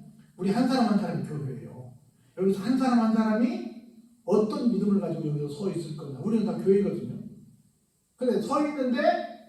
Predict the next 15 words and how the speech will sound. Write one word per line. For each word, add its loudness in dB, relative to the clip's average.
어떤 2
사람 0
쪽에 0
서 -4
있어. -6
어떤 -4
힘 -6
있는 -2
사람 -4
쪽에, -6
내가 -2
장사하기 0
좋은 -2
사람 -8
쪽에, -14